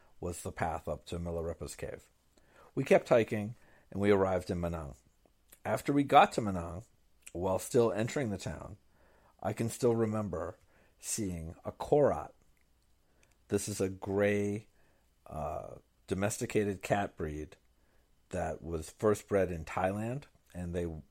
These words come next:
they have a very rich mythological history as well. But, um, the, there was a gray cat who appeared around a corner of a house.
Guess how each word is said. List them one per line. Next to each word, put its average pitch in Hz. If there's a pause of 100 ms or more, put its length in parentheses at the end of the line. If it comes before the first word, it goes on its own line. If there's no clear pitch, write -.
they 87
have 90
a 78 (200)
very 110
rich 101
mythological 90
history 92
as 80
well. 82 (880)
But, 80
um, 78 (1000)
the, 95
there 92
was 87
a 95
gray 110
cat 107
who 101
appeared 120
around 101
a -
corner 104
of 87
a 82
house. -